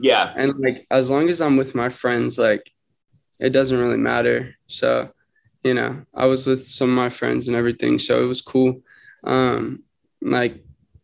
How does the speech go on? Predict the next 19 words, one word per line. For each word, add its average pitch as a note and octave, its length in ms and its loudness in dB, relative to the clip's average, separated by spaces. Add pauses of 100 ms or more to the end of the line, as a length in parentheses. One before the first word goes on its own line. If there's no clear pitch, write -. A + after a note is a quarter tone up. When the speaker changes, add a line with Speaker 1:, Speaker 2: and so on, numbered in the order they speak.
Speaker 2:
hanging C3 300 2
with A#2+ 140 -6
them. B2+ 400 0 (680)
But, - 340 0 (200)
you C3 140 2
know, B2 260 -2 (800)
like, B2 220 -2
sometimes D3 440 2
I'm C#3+ 80 2
just C3 240 -2
like, - 160 -2
Oh, F#3+ 120 2
yeah, F#3 200 4
maybe E3 320 2
I'll E3 80 0
meet D#3+ 220 4
somebody D#3 540 0
that, C#3+ 220 0
like, C#3+ 360 -2